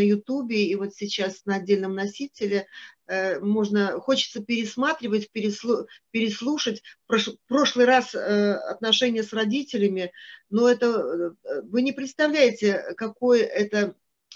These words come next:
э, мощная поддержка была тем, кто сейчас, пройдя уже все шаги и в программе, а Саша правильно сказал, говорит,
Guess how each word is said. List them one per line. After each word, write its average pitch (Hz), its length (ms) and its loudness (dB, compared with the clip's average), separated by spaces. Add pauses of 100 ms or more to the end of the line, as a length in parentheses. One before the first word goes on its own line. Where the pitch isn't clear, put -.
(160)
э, 185 180 -4
мощная 220 800 0
поддержка 226 560 0
была 214 260 2
тем, 262 380 0 (240)
кто - 180 -2
сейчас, 247 500 2 (240)
пройдя 247 440 6
уже 208 180 6
все 226 220 2
шаги 220 800 4
и 214 80 0
в 208 80 -8
программе, 240 720 4 (260)
а 202 160 2
Саша 254 300 4
правильно 240 380 4
сказал, 202 440 2
говорит, 196 320 0